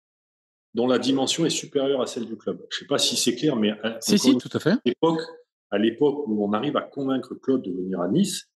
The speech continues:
Speaker 1: Nice, c'est un, un club qui lutte pour pas descendre depuis des années. Et Claude sort d'une demi-finale de Ligue des Champions. Donc, donc le club est là. Si tu as affaire à des gens intelligents, parce que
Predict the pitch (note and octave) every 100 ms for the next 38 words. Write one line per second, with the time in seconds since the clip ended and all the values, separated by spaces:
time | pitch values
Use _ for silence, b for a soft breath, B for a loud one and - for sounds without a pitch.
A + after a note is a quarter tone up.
0 | _ G2+ E3 - G2+ F#2 G2 F2+ F2+ -
1 | - - A#2 E3 - - A2 C#3+ - E3
2 | B2 - F#2+ - D3+ B2+ B2 D3 D3+ -
3 | - _ _ G#2+ - D3 E3+ E3 - D3
4 | A2+ G#2 A2 C3+ - B2 E3 E3 G#2 A2+
5 | F#3+ D3 C3+ D3+ - D3+ - _ _ B2
6 | A#2+ E3 A#2+ A2+ A#2+ G#2+ F3+ F3+ B2+ D#3
7 | G#3 G#3 - - G3 - B2 - A#2 -
8 | G#2+ G#2+ G2 _ D#3+ A3+ - - G2 -